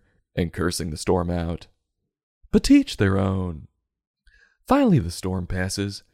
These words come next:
and there wasn't too much damage. And all the animals somehow survived. But is the electricity still out? Because if it is, it's not over for the neighborhood. They could be stuck without power or running water for days.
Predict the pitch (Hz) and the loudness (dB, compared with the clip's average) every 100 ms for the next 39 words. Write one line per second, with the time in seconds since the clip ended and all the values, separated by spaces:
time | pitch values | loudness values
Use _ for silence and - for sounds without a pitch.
0 | _ _ - 190 220 269 208 117 98 95 | _ _ -2 2 4 4 4 -2 -2 -2
1 | 92 - 92 92 90 90 82 - - _ | -2 -4 -4 -2 -2 -4 -6 -10 -18 _
2 | _ _ _ _ _ 92 90 107 123 87 | _ _ _ _ _ -2 2 2 2 0
3 | 87 95 92 92 - - - - 120 104 | -2 -2 -2 -4 -6 -14 -10 -2 0 0
4 | 85 87 76 90 95 95 76 - - _ | 0 -4 -4 0 0 0 -6 -12 -20 _
5 | _ _ _ _ - 143 240 226 - 90 | _ _ _ _ 0 6 6 6 0 0
6 | 90 - 85 - 98 95 - - 90 90 | -2 -4 -6 -4 -4 -4 -8 -4 0 2
7 | 90 90 92 87 - _ _ _ _ _ | 0 0 -2 -6 -12 _ _ _ _ _
8 | _ - - 92 80 85 87 104 110 - | _ -6 0 0 0 -2 2 2 0 -6
9 | _ _ _ _ 107 107 98 92 90 95 | _ _ _ _ 2 2 2 2 4 2
10 | 85 82 82 87 87 85 87 87 85 82 | 0 -4 -4 -2 -2 -2 -2 -2 -2 -6
11 | - _ _ _ _ _ - 117 143 - | -10 _ _ _ _ _ 2 2 2 0
12 | 87 - 92 90 87 82 - 90 101 101 | -2 0 -2 -2 -4 -2 -2 -2 -2 -4
13 | 101 - 85 90 90 87 90 95 98 104 | -10 -10 -6 -4 -4 -2 -2 -2 -4 -10
14 | - 85 80 98 92 90 85 73 - | -8 -6 -2 -2 0 -2 -6 -8 -12